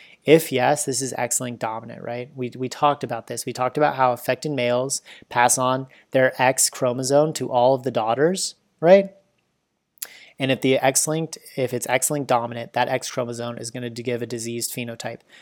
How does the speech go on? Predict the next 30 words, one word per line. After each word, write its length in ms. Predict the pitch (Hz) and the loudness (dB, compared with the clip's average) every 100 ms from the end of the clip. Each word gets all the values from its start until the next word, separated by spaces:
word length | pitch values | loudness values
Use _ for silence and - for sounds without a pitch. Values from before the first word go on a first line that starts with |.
| _ | _
So 140 | - 127 | -8 0
therefore, 760 | 131 139 135 135 123 120 127 _ _ _ _ _ _ _ _ - | 4 6 4 2 4 4 0 _ _ _ _ _ _ _ _ -12
it's 120 | 123 | -6
gonna 120 | 139 | -4
be 120 | 127 120 | 0 0
X-linked 360 | 123 131 120 | 0 -2 -2
dominant 440 | 117 113 117 117 127 | -4 -4 -8 -10 -10
if 160 | 120 | -10
the 100 | - | -8
da-, 280 | 120 117 117 | 0 2 4
if 240 | 135 123 | 2 -4
affected 400 | 123 - 131 - | -4 2 2 0
males 300 | 127 120 120 | -2 -2 -2
are, 200 | - 120 - | -2 -6 -4
are 260 | 131 120 120 | 0 0 0
passing 440 | - 123 - 127 | 0 0 0 -2
it 60 | 120 | -4
on 180 | 117 | -6
to 100 | 117 | -8
their 120 | - 113 | -10 -8
daughters. 540 | 107 113 147 185 - _ _ - | -6 -2 0 -2 -6 _ _ 2
If 240 | 143 - | 2 4
not, 360 | 127 127 143 - _ - | 4 4 4 -2 _ -2
this 160 | 131 | 0
is 80 | 120 | 0
mitochondrial, 720 | 120 113 - 117 110 - - _ _ _ - | -4 -6 -8 -12 -12 -14 -16 _ _ _ -2
right? 240 | 123 123 - - | 0 0 -8 -14
So 260 | - 139 127 | -2 2 2
mitochondrial, 840 | 127 135 143 127 127 127 147 165 - | 4 4 4 2 -4 2 2 2 -2
if, 320 | 127 117 | -4 -6